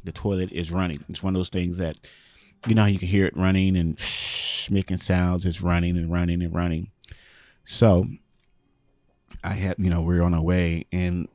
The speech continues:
people don't understand that when I come out the garage, I don't just come out the, like I was telling my wife, I don't come out the garage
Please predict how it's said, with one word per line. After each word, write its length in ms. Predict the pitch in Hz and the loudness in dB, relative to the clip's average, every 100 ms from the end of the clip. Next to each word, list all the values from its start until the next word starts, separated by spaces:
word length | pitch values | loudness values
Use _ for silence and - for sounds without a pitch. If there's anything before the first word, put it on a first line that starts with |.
| _ _ | _ _
people 200 | - 143 | -2 2
don't 80 | 135 | 4
understand 520 | 104 98 - 98 98 | 2 0 2 2 4
that 120 | 90 - | 2 0
when 100 | 101 | 0
I 80 | |
come 200 | 113 - | 2 4
out 140 | 110 95 | 4 2
the 100 | - | -2
garage, 580 | 78 80 85 104 113 - - - | 0 0 0 0 -4 -8 -16 -4
I 60 | |
don't 220 | 101 117 - | -2 0 -2
just 140 | 98 | -4
come 160 | - 101 | 0 0
out 140 | 98 | 0
the, 80 | - | 0
like 160 | 92 95 | 0 0
I 40 | |
was 60 | 90 | 0
telling 220 | - 95 | 0 0
my 60 | |
wife, 240 | 78 57 - | 0 -2 -2
I 40 | - | -2
don't 140 | 131 | -2
come 160 | - 123 | 0 2
out 120 | 101 | 2
the 60 | 98 | 0
garage 560 | 90 92 92 87 - | 2 2 2 -2 -6